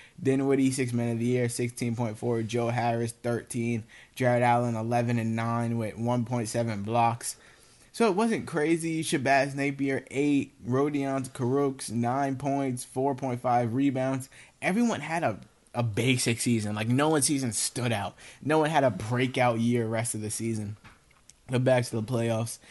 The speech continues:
Yeah, the Nets lost in the first round in five games to the Celtics. They actually won game four, I think. Uh, that first game of the <laughs> series, Kyrie, Ky-, Kyrie,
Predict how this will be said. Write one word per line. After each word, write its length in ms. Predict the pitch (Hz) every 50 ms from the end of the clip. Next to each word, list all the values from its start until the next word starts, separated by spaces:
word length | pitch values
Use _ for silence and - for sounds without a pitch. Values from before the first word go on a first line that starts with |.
| - - - - - -
Yeah, 300 | - 135 143 147 143 139
the 140 | 135 143 139
Nets 300 | 147 151 156 147 - - -
lost 520 | 131 131 123 123 123 135 147 156 - -
in 100 | 131 135
the 80 | 139 131
first 320 | 127 - 123 127 127 120
round 240 | 123 117 113 113 113
in 220 | - 117 127 131 123
five 340 | - 113 117 117 110 110
games 320 | 117 113 113 113 110 - - -
to 80 | 131
the 100 | 123 123
Celtics. 580 | 120 120 - 107 107 107 - - 107 104 - - - - - - - - - -
They 120 | - 127 151
actually 340 | 180 208 190 - 196 165
won 200 | 156 156 165 160
game 200 | 123 117 127 117
four, 380 | 104 - - 113 120 131 143 156
I 100 | 156 160
think. 400 | 156 - 165 170 170 156 - - _ _ _ _ _ -
Uh, 180 | - 131 127 123
that 180 | 120 127 120 120
first 280 | - - 180 214 196 185
game 300 | 190 208 202 202 190 -
of 160 | 110 135 127
the 220 | 127 127 123 127
<laughs> 0 |
series, 800 | 123 120 - - - - 190 165 175 185 185 185 190 302 - - - - - - -
Kyrie, 540 | - 175 160 156 156 165 165 170 180 175 - -
Ky-, 360 | - - 117 117 120 - - -
Kyrie, 640 | - - - - - - 131 110 - - -